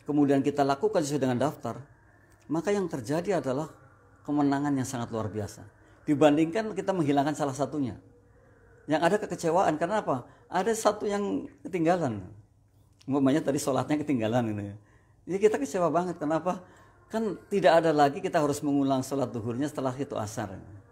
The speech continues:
Ya kalau duhur kan duhur, asar, asar. Jadi mestinya ketika kita buat seperti itu,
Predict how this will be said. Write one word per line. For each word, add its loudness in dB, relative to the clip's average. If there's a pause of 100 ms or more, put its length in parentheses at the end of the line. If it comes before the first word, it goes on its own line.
(560)
Ya -6
kalau 4
duhur 0
kan 2
duhur, 0
asar, -2
asar. -6 (280)
Jadi 2
mestinya -2
ketika 2
kita 0
buat 2
seperti -6
itu, -12